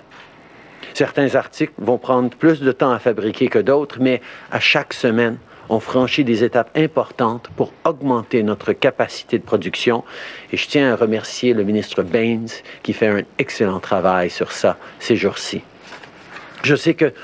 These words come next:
plusieurs personnes s'inquiètent d'une pénurie, pénurie de matériel. Vous regardez ce qui se passe dans d'autres pays et je comprends vos préoccupations,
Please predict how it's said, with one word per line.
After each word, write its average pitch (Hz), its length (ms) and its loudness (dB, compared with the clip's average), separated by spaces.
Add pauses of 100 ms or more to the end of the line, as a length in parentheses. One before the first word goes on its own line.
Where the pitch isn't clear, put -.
(340)
plusieurs 170 300 4
personnes 139 460 0
s'inquiètent 135 640 -2 (500)
d'une 120 120 2
pénurie, 123 560 2 (100)
pénurie 127 460 4
de - 80 -6
matériel. 98 560 -2 (680)
Vous 135 80 6
regardez 123 400 2
ce - 100 -8
qui - 100 -8
se - 100 -8
passe 123 280 2
dans 110 140 2
d'autres 110 340 0
pays 113 420 0
et 104 100 -2
je - 100 -2
comprends 139 480 0
vos 117 120 -2
préoccupations, 110 800 0